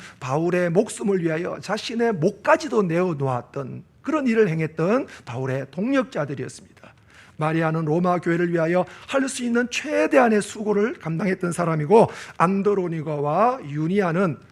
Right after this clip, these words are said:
바울과 함께 감옥에까지 함께 갇혔던 그런 사람들이었습니다. 그 외에도 바울이 기억했던 그 많은 동역자들은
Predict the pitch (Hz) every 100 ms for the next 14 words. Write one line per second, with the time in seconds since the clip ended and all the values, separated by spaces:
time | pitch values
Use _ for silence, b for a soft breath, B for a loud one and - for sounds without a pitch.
0 | _ - 127 156 180 175 160 240 - 202
1 | 226 B B B - 247 277 233 208 -
2 | 156 190 - 359 - 233 - 127 160 -
3 | 120 135 262 294 - 196 165 151 139 127
4 | - - _ - _ _ b b b b
5 | 277 269 247 233 226 165 196 214 208 214
6 | 208 190 202 196 226 196 226 240 202 233
7 | 214 196 175 214